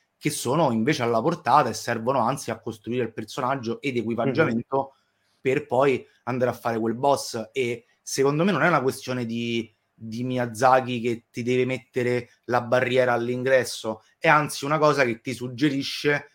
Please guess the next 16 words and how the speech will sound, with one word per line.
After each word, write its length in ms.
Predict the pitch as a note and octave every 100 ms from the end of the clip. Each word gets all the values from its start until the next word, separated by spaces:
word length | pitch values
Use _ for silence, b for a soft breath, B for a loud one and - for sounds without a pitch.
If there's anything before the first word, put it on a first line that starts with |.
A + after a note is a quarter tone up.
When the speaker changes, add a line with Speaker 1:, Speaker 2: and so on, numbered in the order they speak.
| b _
Speaker 1:
di 180 | B2
tornare 400 | C3 B2+ B2 A#2+
indietro 480 | D3+ D3 B2 C3 C3
e 40 | A#2
non 200 | A#2+ A#2
rushare. 800 | A2 - - C3 A#2 A2+ G#2 b b b _
E 220 | D3 C#3+
sotto 340 | - G#3 G#3
a 80 | G3
questo 260 | A#3+ A3+ D3+
c'è 100 | C3+
un 320 | C3+ C#3 D3+
mondo 440 | D#3+ F3+ F#3 F#3 C3
che, 80 |
nonostante 560 | A#2 A#2+ A#2+ - D3 D#3+
sia 300 | A#2+ A#2+